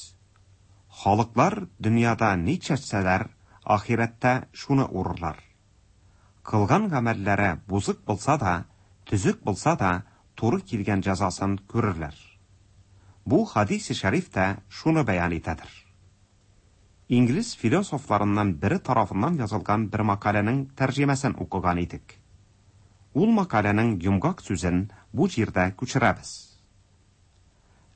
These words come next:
Адәм балаларына һәр тәүлектә аз булганда ярым сәгать аулакта утырып, үз-үзен хисап кылу, эшләгән эшләрен тикшерү кирәк. Моның өчен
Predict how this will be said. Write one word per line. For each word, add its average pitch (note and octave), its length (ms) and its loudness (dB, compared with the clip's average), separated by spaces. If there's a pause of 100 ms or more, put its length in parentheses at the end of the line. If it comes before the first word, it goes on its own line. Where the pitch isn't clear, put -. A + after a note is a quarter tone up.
Адәм E3 400 2
балаларына F#2+ 800 0
һәр D#3 240 0
тәүлектә G2 600 -2 (100)
аз F3+ 240 0
булганда G2+ 560 0
ярым F2+ 400 -2
сәгать F#2 480 -2 (320)
аулакта G#2 560 0
утырып, - 480 -4 (400)
үз-үзен G#2 600 -2 (100)
хисап D3 400 -4
кылу, F2 380 -2 (340)
эшләгән A2+ 640 0
эшләрен G2+ 460 0 (100)
тикшерү B2 480 -2
кирәк. - 460 -8 (1120)
Моның F3+ 300 4
өчен G2+ 320 0